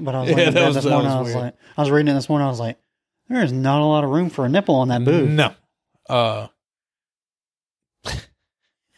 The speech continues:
Speaker 1: You didn't expect
Speaker 2: <laughs>
Speaker 1: that, did you?
Speaker 2: No, I didn't. <laughs> Either way,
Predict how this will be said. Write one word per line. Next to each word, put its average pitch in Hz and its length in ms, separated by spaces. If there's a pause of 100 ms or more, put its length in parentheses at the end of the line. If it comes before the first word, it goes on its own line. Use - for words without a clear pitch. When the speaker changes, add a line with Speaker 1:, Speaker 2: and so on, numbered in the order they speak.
(960)
Speaker 1:
You 147 100
didn't 143 180
expect 135 280
Speaker 2:
<laughs> - 20
Speaker 1:
that, 151 180
did 156 160
you? 165 40
Speaker 2:
No, 170 140
I 156 120
didn't. 156 280 (1160)
<laughs> - 680 (960)
Either 220 280
way, 139 360